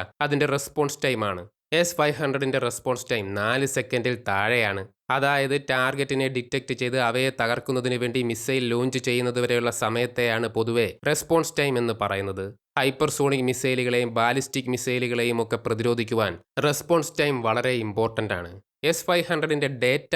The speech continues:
പ്രോസസ്സിംഗ് കേപ്പബിലിറ്റി കൂടിയാണ് ഇത്രയും കുറഞ്ഞ റെസ്പോൺസ് ടൈമിൽ നിന്നും നമുക്ക് മനസ്സിലാകുന്നത്. എസ് ഫോർ ഹൺഡ്രഡിന് പത്ത് സെക്കൻഡിൽ താഴെയാണ് റെസ്പോൺസ് ടൈം.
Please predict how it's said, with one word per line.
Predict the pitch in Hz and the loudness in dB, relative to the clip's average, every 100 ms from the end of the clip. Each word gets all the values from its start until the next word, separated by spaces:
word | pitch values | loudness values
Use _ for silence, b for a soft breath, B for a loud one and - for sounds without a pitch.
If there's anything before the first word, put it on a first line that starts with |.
| 160 | 0
പ്രോസസ്സിംഗ് | 143 131 127 131 - 127 123 123 | 0 0 0 -2 -4 -4 -2 -2
കേപ്പബിലിറ്റി | 131 135 156 143 139 | -2 0 0 -2 -2
കൂടിയാണ് | 135 120 127 104 98 95 - _ | 0 2 2 2 0 -4 -8 _
ഇത്രയും | 147 - 156 151 | -10 0 2 2
കുറഞ്ഞ | 147 135 143 143 | 2 2 2 2
റെസ്പോൺസ് | 139 120 - 131 127 - | 2 0 -2 -4 -2 0
ടൈമിൽ | 123 120 120 | 0 0 0
നിന്നും | 117 113 | 0 0
നമുക്ക് | 110 107 110 | 0 0 -2
മനസ്സിലാകുന്നത്. | 104 98 101 - 107 104 101 95 95 - _ | -2 -2 -2 0 0 0 -2 -4 -8 -12 _
എസ് | 143 156 | 0 2
ഫോർ | - 143 143 | 2 2 2
ഹൺഡ്രഡിന് | 143 131 131 135 135 | 0 2 0 0 0
പത്ത് | 120 - 165 | 0 0 -2
സെക്കൻഡിൽ | 160 139 131 131 127 - | 0 0 0 0 -2 0
താഴെയാണ് | 110 131 143 113 110 107 | 2 2 2 2 0 -2
റെസ്പോൺസ് | 101 - 110 107 - | -4 -6 -6 -6 -4
ടൈം. | 107 98 | -4 -4